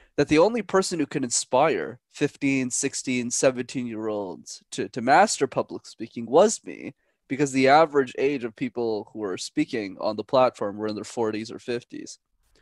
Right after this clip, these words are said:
So that's when I had the idea to just make videos in my mother's basement. So I started making videos on everything I was teaching. A lot of the students at university. And over time, my production got better, I got better, and then the rest was history.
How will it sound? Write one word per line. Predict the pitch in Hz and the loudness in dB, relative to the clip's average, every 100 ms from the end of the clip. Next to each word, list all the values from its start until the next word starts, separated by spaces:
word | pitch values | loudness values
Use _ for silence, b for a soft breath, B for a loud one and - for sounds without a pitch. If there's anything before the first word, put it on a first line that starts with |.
| _ _ _ _ | _ _ _ _
So | - 160 | 2 4
that's | 185 | 6
when | 226 | 8
I | 185 | 8
had | 180 | 8
the | 160 | 8
idea | 143 156 170 | 6 4 0
to | 143 | 0
just | 131 - | -8 -4
make | 135 120 | -6 -4
videos | 117 131 123 | 0 0 0
in | 113 | -4
my | |
mother's | 107 113 110 | -2 -2 -4
basement. | - 101 113 - | -4 -4 -4 -10
So | - | -10
I | |
started | 101 - 120 | -8 -4 -2
making | 117 - 110 | -4 -8 -6
videos | 110 113 113 | -4 -2 -2
on | 113 101 | -4 -6
everything | 104 120 110 | -8 -8 -8
I | |
was | 90 - | -8 -8
teaching. | - 135 127 110 _ _ _ | -8 -8 -8 -10 _ _ _
A | |
lot | 127 131 | 2 2
of | |
the | 117 | 0
students | - 139 123 113 | -8 -6 -6 -8
at | 110 | -10
university. | 107 95 131 151 127 117 98 _ _ _ _ _ _ _ | -12 -4 -2 -2 -8 -10 -10 _ _ _ _ _ _ _
And | - 120 | -8 -6
over | 120 | -6
time, | 123 - 131 | -8 -2 -2
my | 123 | -2
production | 104 107 110 - 123 | -6 -4 -4 -6 -6
got | 113 107 | -6 -2
better, | 113 113 113 _ _ _ _ _ | -2 -2 -8 _ _ _ _ _
I | - 107 | -6 -4
got | 107 107 104 | 0 -2 -2
better, | 104 104 | -6 -6
and | 101 | -8
then | 104 | -8
the | 101 | -8
rest | 98 101 - | -10 -10 -10
was | - | -12
history. | 98 95 - - | -12 -14 -16 -18